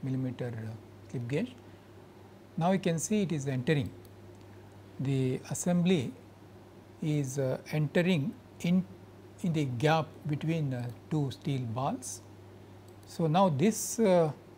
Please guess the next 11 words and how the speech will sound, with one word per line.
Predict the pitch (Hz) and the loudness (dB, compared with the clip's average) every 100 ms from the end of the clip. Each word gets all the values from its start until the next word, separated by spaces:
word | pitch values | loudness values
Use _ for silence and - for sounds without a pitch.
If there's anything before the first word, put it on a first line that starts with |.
| - - - - - | -20 -20 -20 -8 0
is | 180 151 | 2 2
the | 190 247 - - - - - - - - - - - - | 2 2 -2 -16 -20 -20 -20 -20 -20 -20 -20 -20 -16 -4
width | 156 180 - - | 2 2 0 0
of, | 175 202 - - | 2 2 0 -6
uh, | 139 127 120 | -4 -4 -4
the | 117 120 113 | -6 -6 -6
slip | 117 - 131 123 | -10 -8 -6 -4
gauge | 131 117 - - | -4 -4 -10 -10
assembly, | 117 131 113 104 - - - | -6 -6 -6 -8 -10 -14 -12
that | - 117 | -8 0
is | 170 170 | 0 0